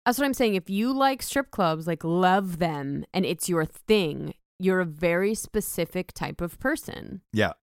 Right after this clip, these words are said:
Speaker 2: Yeah. I mean, look, if you, if you like strippers, you're a very specific type of person where you're just like, "Man, you're the, you're the one who thinks that that stripper's gonna change her life." And, um,
Speaker 1: Right.
Speaker 2: like, things are gonna be different
Speaker 1: I got,
Speaker 2: now.
Speaker 1: like, a really big list,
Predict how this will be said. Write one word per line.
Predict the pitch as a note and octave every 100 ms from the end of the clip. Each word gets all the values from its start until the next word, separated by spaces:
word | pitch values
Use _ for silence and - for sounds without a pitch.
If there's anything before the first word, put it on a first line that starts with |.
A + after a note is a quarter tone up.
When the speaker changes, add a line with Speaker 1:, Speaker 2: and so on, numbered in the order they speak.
| _ -
Speaker 2:
Yeah. | F#2 G2+
I | B2
mean, | D#3+ D#3+
look, | F3 C#3 -
if | G2+ D#3
you, | E3+
if | B2
you | E3
like | D3+ -
strippers, | - - D3 - D2+ D2
you're | D2
a |
very | D2 C#2+
specific | - A2+ - - - - - _ _ _
type | - E3
of | D#2
person | - D#2 E2
where | D#2
you're | D#2
just | D2+ -
like, | D2 -
"Man, | A#3+ A3 D#2
you're | F#3+
the, | F4+ F#4+ F#4+ D4+ _ _ _ _ -
you're | C4
the | E4+
one | C#4 G#3
who | A#2
thinks | B2+ B2+
that | - C#3+ -
that | D3+ -
stripper's | F3+ D#3+ E3
gonna | - E3
change | - E3 E3
her | E3 E3
life." | E3+ - - -
And, | F2+ F#2 F#3+
um, | F#2+ F#2 F#2+
Speaker 1:
Right. | E3 D3 D3 - D#3+ - _
Speaker 2:
like, | G2
things | B2 B2
are | B2+
gonna | C3
be | B2
different | A#2+ E3 G3
Speaker 1:
I | -
got, | G3 F#3 -
Speaker 2:
now. |
Speaker 1:
like, | F#3+ -
a | F#3
really | E3 F3+ F3 F3+
big | D#3+ E3 D#3+ D#3
list, | D#3 D3 D#3 G#3+ - - -